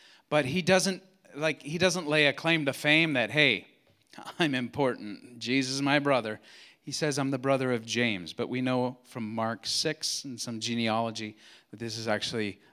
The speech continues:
the brother of Jesus. He calls himself a slave to Christ. I thought that's beautiful humility. 'Cause at one time, Jesus' family, didn't they call him insane? Say he, he lost his mind.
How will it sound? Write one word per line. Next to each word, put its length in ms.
the 60
brother 360
of 100
Jesus. 460
He 480
calls 300
himself 580
a 120
slave 640
to 100
Christ. 640
I 60
thought 240
that's 200
beautiful 560
humility. 640
'Cause 160
at 100
one 280
time, 300
Jesus' 460
family, 560
didn't 200
they 100
call 260
him 100
insane? 600
Say 200
he, 260
he 160
lost 340
his 160
mind. 520